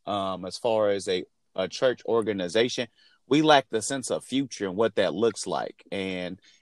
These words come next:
anytime in the Bible that you look, whether it was Abraham, whether it was Noah, he always talked to them in future tense, not in what was going on right then and there.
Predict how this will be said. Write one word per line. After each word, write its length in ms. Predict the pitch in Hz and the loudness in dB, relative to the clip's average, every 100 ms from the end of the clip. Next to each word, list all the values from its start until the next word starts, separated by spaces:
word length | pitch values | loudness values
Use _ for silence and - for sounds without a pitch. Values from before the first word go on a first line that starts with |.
| - | -6
anytime 580 | 123 151 143 156 131 120 | 0 0 2 2 4 2
in 80 | 107 | 2
the 100 | 92 | 2
Bible 360 | 101 127 135 | 4 4 4
that 300 | 101 92 - | 2 0 0
you 100 | 104 | -6
look, 280 | 92 131 147 - | -2 0 0 -2
whether 320 | 98 101 104 | 0 2 2
it 100 | 95 | 2
was 240 | 87 78 - | 0 -4 0
Abraham, 580 | 113 113 107 101 95 92 | 2 4 2 0 -2 0
whether 280 | 101 98 | 0 2
it 100 | 92 | 2
was 200 | 85 82 | 0 0
Noah, 500 | 101 120 117 101 92 - _ _ _ - | 4 8 8 8 4 0 _ _ _ 0
he 160 | 160 | 6
always 640 | 143 143 135 127 120 - - _ - | 8 6 4 0 -2 -10 -14 _ -4
talked 260 | 151 139 | -2 -2
to 80 | - | -2
them 280 | 120 131 120 | -4 -4 -4
in 80 | 95 | -8
future 440 | - 160 170 113 | -6 -4 -4 -4
tense, 580 | 95 - - - - - _ - | -6 -6 -8 -12 -18 -20 _ 0
not 220 | 127 139 | 4 4
in 200 | 131 107 | 2 2
what 220 | 131 123 | 2 4
was 160 | 120 104 | 0 -2
going 260 | 123 120 | -2 0
on 180 | 110 98 | 0 0
right 220 | 113 113 - | 0 0 -2
then 160 | 110 | -4
and 160 | 92 90 | -4 -2
there. 320 | 151 175 - | -2 -2 -10